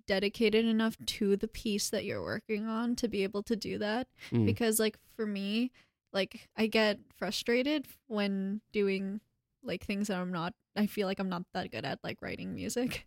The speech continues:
Speaker 2: Right.
Speaker 1: So when I get to a spot that doesn't sound good, then I just, like, lose motivation to keep going.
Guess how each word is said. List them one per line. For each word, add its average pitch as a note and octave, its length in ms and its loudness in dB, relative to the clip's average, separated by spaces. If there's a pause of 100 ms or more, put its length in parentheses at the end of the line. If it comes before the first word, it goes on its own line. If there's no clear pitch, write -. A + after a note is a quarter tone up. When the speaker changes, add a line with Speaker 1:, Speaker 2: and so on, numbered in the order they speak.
Speaker 2:
Right. G#2+ 240 2 (140)
Speaker 1:
So A3 180 4
when G#3 160 4
I G#3 160 6 (240)
get G3+ 220 0
to A#3 160 2
a A3 60 6
spot F3+ 360 -2
that G3 160 -2
doesn't F#3+ 340 -2
sound F#3+ 340 -2
good, G#3+ 180 0
then F#3 140 0
I F3+ 120 0
just, - 240 -8
like, C#3+ 180 -6 (300)
lose F3+ 300 -2
motivation F3 640 -6
to G3 80 -8
keep - 280 -12
going. G#3+ 420 -6